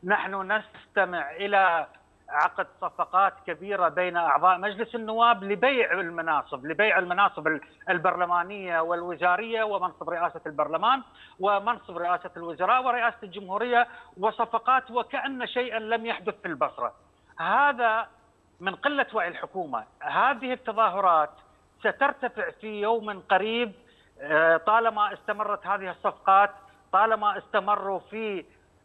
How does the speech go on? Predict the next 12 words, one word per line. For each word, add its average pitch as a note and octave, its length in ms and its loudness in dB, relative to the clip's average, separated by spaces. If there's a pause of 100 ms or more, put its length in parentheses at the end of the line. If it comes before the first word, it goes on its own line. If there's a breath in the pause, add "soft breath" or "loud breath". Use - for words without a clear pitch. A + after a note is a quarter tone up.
(140)
آه، F3+ 460 6
في G#3+ 160 -2
عقد G#3+ 320 0 (120)
صفقات، G3 500 2 (320)
آه، F#3 480 -4
وإيحاء G3+ 720 2
الش-، - 340 -10
الشعب F3 400 -8
البصري F#3 360 -4
بأن F#3+ 260 -6
هناك F3+ 380 0
تعديلات D#3+ 640 2